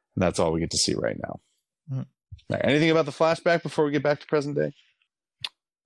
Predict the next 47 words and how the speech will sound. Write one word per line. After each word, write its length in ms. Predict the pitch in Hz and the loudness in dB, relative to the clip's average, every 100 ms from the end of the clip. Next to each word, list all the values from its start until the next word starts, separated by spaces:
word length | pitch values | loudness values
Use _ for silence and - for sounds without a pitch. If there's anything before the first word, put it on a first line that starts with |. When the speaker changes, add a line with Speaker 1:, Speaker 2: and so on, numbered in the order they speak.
| - - - - | -20 -20 -12 2
Speaker 2:
No, 440 | 214 202 180 185 - | 4 6 4 0 0
no. 360 | 135 127 123 | 2 4 4
That's, 160 | 123 - | 0 2
I, 280 | - 143 151 | 4 6 4
I 20 | |
would, 220 | 160 - | 4 2
I 100 | 160 | 4
would 120 | 165 | 4
consider 260 | - 190 160 | 2 2 2
this 180 | 139 - | 2 2
my 100 | 120 | 0
second 380 | - 127 104 | 0 -2 -2
favorite 220 | - 107 107 | 0 0 2
part 180 | 120 | 0
of 60 | 101 | 2
the 100 | 104 | 2
episode. 480 | 98 107 - - - _ - - _ | 0 0 0 -2 -4 _ -20 -20 _
But 240 | - - - _ _ _ - | -8 -8 -12 _ _ _ 2
Speaker 1:
Okay. 200 | 180 202 _ _ _ _ _ _ - | 2 0 _ _ _ _ _ _ -6
All 60 | 104 | -2
right. 180 | 135 117 | 0 2
Speaker 2:
that's 20 | |
about 120 | 117 | 0
all. 140 | 110 131 _ _ _ | 0 -4 _ _ _
Speaker 1:
Now, 200 | 117 120 - | 0 0 2
outside 380 | 160 202 220 220 | 2 2 2 2
of 120 | 190 | 2
London, 600 | 165 170 180 120 87 82 - _ _ _ | 2 2 4 2 0 -4 -10 _ _ _
present 340 | - 160 160 127 | 0 0 0 0
day, 460 | 131 151 131 101 | 4 6 6 4
they're 160 | 92 104 | 4 4
on 80 | 131 | 4
a 60 | 160 | 2
train, 720 | - - 131 104 90 98 185 - - _ - _ _ | -2 -2 2 2 2 -2 -4 -6 -20 _ -20 _ _
and 300 | 127 127 123 | 2 4 4
the 60 | 113 | 2
guy 240 | 123 131 | 4 4
they're 140 | 165 165 | 2 0
tracking, 800 | - 110 101 117 135 123 117 98 | 2 2 0 -4 -2 -2 0 2
I 100 | 113 | 2
don't 180 | 101 | 2
know 100 | 98 | 0
what 220 | 90 95 - | 2 0 -2
to 60 | |
call 220 | - 92 87 | -2 0 0
this 100 | |
guy. 80 | - | 0